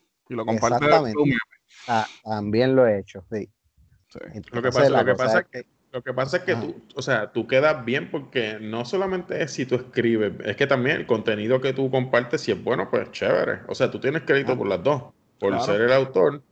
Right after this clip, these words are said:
Speaker 3: o por compartir algo bueno. Pues, o
Speaker 1: Sí.
Speaker 3: sea, ¿por
Speaker 2: Ah.
Speaker 3: qué tienes que compartirlo como si fueras tú? Compártelo y ya. La
Speaker 1: Exacto.
Speaker 3: gente te valora.
Speaker 2: Eso es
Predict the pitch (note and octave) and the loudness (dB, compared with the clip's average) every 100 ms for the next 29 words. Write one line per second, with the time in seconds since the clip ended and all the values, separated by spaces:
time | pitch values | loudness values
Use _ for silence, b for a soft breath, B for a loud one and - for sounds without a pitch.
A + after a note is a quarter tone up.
0 | _ A#2+ G#2+ G#2+ G#2 G2 G2 G#2 A#2 D#3 | _ -2 0 0 -2 0 0 2 0 2
1 | E3+ B2 A2+ A2 - _ _ _ _ E2 | 2 2 2 -4 -8 _ _ _ _ -4
2 | F2 - - _ b b b - G2+ A2+ | -2 -2 -6 _ b b b -10 0 2
3 | F#2+ G2+ G2+ C#3 C#3+ D3+ C3+ C3 C3+ B2+ | 2 0 0 -2 -2 0 -2 2 0 2
4 | C3+ B2+ B2 A2+ A2+ A#2+ G#2 - D#2+ - | 4 4 4 2 2 2 0 -4 -10 -10
5 | - - F2 - E2+ F2 - A#3 C3 F2+ | -14 -10 -10 -4 -4 -2 -4 -2 -4 -6
6 | G2 G#3 F4+ _ - - - _ - - | -6 -8 -10 _ -12 -12 -16 _ -10 -6
7 | G#2 A2 A#2 C3 B2+ G#2 A2+ - - _ | -4 -2 4 6 6 2 0 -2 -4 _
8 | _ - - B2+ B2 - - - D#3 _ | _ -14 -12 -10 -12 -10 -14 -8 -10 _
9 | A2+ | -20